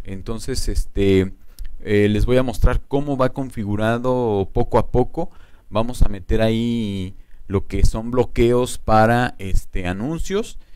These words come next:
y bloqueos también para algunas características que he estado mostrando con, este, mi otro servidor.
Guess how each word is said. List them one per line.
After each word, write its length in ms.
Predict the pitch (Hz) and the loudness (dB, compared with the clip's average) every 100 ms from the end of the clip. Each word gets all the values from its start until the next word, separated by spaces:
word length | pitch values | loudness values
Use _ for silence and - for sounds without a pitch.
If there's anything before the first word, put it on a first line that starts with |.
| - - - | -20 -20 -12
y 340 | 113 131 151 131 | -6 -6 -6 -8
bloqueos 460 | 104 98 98 107 - | -6 -6 -4 -4 -4
también 320 | - 104 104 | -4 -4 -4
para 540 | 110 101 87 85 85 85 - - - | 0 2 2 -2 -4 -10 -14 -12 -10
algunas 380 | 92 92 113 117 | -8 -6 0 2
características 800 | 92 90 - 95 - - - - | 2 -2 -4 -2 0 2 2 0
que 80 | - | 2
he 0 | |
estado 280 | - 117 | 4 4
mostrando 720 | 110 95 - 113 113 131 139 - - | 2 -4 -4 -2 -2 -2 -4 -6 -10
con, 440 | - 123 135 151 - | 0 2 2 0 -6
este, 640 | 101 92 - - 101 98 98 | -2 0 0 -2 -2 -2 -2
mi 180 | 101 104 | -6 -8
otro 260 | 104 110 | -8 -2
servidor. 480 | 104 110 120 165 | 2 2 2 -2